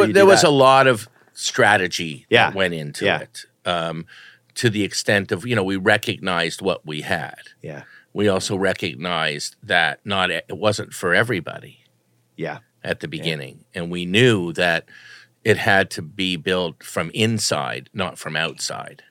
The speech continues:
Speaker 1: Right. Right.
Speaker 2: Right? So it was like, you know, two hundred gigs a year, two hundred and fifty
Speaker 1: Yeah.
Speaker 2: gigs a year, like,
Speaker 1: Yeah.
Speaker 2: real grassroots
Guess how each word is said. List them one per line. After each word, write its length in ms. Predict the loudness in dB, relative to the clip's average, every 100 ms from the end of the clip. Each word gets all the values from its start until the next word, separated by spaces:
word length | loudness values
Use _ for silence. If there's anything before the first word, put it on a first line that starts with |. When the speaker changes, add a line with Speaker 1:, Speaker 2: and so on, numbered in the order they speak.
| _ _
Speaker 1:
Right. 240 | -14 -14 -16 _ _ _ _
Right. 200 | -16 -16 -18 _ _ _
Speaker 2:
Right? 280 | -8 -8 -10
So 300 | -4 -2 0
it 80 | -2
was 260 | -4 -4 -2
like, 360 | -2 -4 -10 _ _
you 80 | -6
know, 300 | -6 -8 -10 -10
two 180 | -8 -4
hundred 400 | -2 -2 -4 -2
gigs 320 | -2 -2 -2
a 60 |
year, 400 | 0 2 4 2
two 240 | -2 -6 -6
hundred 220 | -4 -4
and 80 | -6
fifty 200 | -10 -10 -10
Speaker 1:
Yeah. 40 |
Speaker 2:
gigs 300 | -10 -12 -8
a 40 | -6
year, 440 | -4 0 0 0
like, 340 | -2 -4 -6 -16 -18
Speaker 1:
Yeah. 140 | -16 -16 -6
Speaker 2:
real 280 | 0 0 0
grassroots 1200 | 0 2 2 0 -4 -2 -2 -4 -8 -8 -10